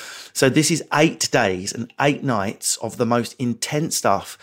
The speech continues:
You're not allowed to, and these are the rules, you're not allowed to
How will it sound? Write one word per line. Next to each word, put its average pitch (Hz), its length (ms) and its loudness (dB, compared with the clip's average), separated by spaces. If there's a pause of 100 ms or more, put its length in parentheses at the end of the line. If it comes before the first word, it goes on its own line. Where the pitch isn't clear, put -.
(120)
You're 135 160 4
not 139 140 2
allowed 127 300 2
to, - 400 -2
and 113 140 -2
these 156 200 4
are 156 40 -2
the 156 100 4
rules, 131 440 4 (360)
you're 117 80 0
not 123 100 2
allowed 120 200 2
to - 140 -4